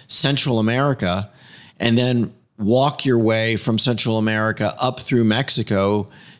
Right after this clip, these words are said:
to make it into the United States. And now in Del Rio, Texas, we have thousands of Haitians. Uh, they didn't come through Florida. They didn't get on a boat and try to make it to Palm Beach County like they've done in the past. They actually went into Central America and walked their way up.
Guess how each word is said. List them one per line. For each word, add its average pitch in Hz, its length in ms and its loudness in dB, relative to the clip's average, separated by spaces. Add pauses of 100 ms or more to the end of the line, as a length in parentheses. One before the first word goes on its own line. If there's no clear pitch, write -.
to 113 120 0
make 131 260 2
it 117 100 0
into 117 220 -2
the 113 60 -2
United 113 320 0
States. 160 320 0
And 104 120 2
now 123 260 0
in 120 100 0
Del 117 240 0
Rio, 113 220 0
Texas, 143 500 0
we 120 120 0
have 113 360 -2 (520)
thousands 135 720 2
of 127 120 0
Haitians. 127 880 0 (380)
Uh, 104 240 0
they 127 120 4
didn't 175 200 2
come 170 200 2
through 156 220 0
Florida. 131 580 0
They 113 120 -2
didn't 127 220 0
get 135 140 0
on 127 160 0
a 104 60 -2
boat 113 300 0
and 104 100 -4
try 113 300 0
to 110 80 0
make 110 220 -2
it 110 120 -4
to 104 320 -2
Palm 113 240 -2
Beach 101 240 -2
County 113 360 -2
like 95 220 -2
they've 101 200 -2
done 104 180 -2
in 101 80 -2
the 98 80 -2
past. 117 480 -4 (520)
They 127 160 0
actually 131 360 0
went 120 340 0
into 117 240 0
Central 117 400 0
America 110 440 0
and 101 260 -2
walked 104 300 0
their 104 120 0
way 101 240 0
up. - 180 -6